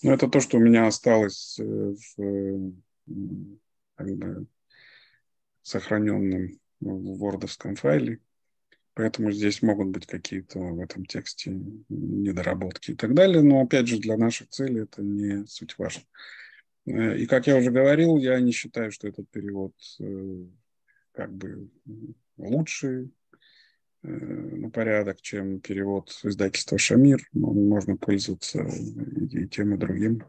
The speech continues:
если вы хотите вникнуть. Да, то есть то, что мы сегодня проговорили, мы проговорили помимо этого сухого остатка, о котором я сказал, мы проговорили ещё и целый ряд элементов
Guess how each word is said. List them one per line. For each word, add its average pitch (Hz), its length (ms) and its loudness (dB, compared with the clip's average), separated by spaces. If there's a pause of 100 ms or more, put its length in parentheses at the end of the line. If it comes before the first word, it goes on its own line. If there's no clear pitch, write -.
(1040)
если - 260 -4
вы 95 100 -4
хотите 90 800 -4
вникнуть. - 720 4 (640)
Да, 127 140 6
то 120 100 4
есть 104 160 2
то, - 120 6
что - 200 2
мы 113 260 8
сегодня 101 880 0
проговорили, 139 600 4
мы 135 160 4
проговорили 135 500 0
помимо 117 760 -2 (240)
этого 101 240 -14
сухого 107 460 -4
остатка, 170 460 2
о 120 40 -2
котором 113 340 -6
я 110 60 -4
сказал, 107 280 -6
мы 139 140 -2
проговорили 120 640 -4
ещё 127 320 -6
и 113 220 -4 (340)
целый 117 300 -4
ряд 107 260 -6
элементов 127 680 4